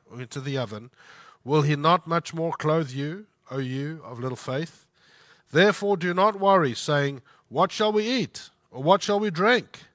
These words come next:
Or what shall we wear?' For after all these things the Gentiles seek." The Gentiles there just means those who don't have a covenant with God.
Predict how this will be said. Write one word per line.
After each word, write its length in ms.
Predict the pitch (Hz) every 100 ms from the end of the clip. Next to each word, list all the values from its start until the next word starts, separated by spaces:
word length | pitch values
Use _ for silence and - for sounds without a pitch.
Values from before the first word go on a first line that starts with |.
| _ _ _
Or 140 | - 135
what 180 | 185
shall 220 | - 196 190
we 100 | 190
wear?' 540 | 185 220 208 113 - _ _ _ _ _ _ _ _ _
For 180 | - 143
after 300 | 175 202 196
all 380 | 175 196 233 233
these 300 | 233 214 -
things 360 | 208 151 110
the 140 | - 131
Gentiles 800 | 156 170 - 147 147 139 - -
seek." 560 | - - 165 104 - - _ -
The 100 | 117
Gentiles 520 | 139 151 151 139 113
there 180 | 135 131
just 220 | 127 -
means 360 | 127 123 - - _ -
those 220 | 127 127
who 60 |
don't 140 | 123 127
have 120 | 120
a 40 |
covenant 400 | 110 127 117 113
with 140 | 101 98
God. 340 | 117 101 80